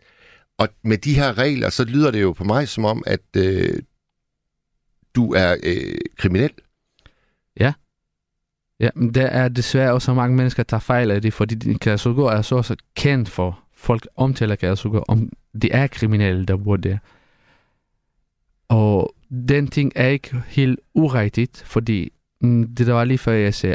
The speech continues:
Speaker 2: afvist asylansøger, det er en asylansøger, der har bare fået afvist sin asylsag.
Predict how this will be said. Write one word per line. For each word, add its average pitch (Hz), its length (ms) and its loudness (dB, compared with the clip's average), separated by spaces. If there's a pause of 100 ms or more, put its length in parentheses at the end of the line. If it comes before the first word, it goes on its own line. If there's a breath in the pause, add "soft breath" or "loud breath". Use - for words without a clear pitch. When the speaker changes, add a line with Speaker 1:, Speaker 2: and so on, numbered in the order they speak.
(120)
Speaker 2:
afvist 147 400 0
asylansøger, 110 600 0
det 110 160 0
er 123 80 2
en 117 220 0
asylansøger, 107 600 0
der 107 180 -2
har 117 200 2
bare 113 420 -2
fået 113 280 0 (120)
afvist 113 380 0
sin 110 280 0 (200)
asylsag. 107 560 0